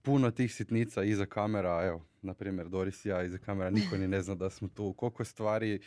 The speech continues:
leži u pozadini tog što rade i, i stvarno mislim da je,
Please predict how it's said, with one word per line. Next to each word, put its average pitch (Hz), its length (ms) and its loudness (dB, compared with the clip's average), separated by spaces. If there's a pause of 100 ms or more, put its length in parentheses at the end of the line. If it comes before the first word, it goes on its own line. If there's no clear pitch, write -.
(300)
leži 104 260 0
u 101 60 0
pozadini 98 480 -2
tog 104 180 -4
što 98 200 -6
rade 120 460 0
i, 104 360 -2
i 104 40 -4
stvarno 107 340 -2
mislim 107 360 -2
da 95 220 4
je, 95 300 4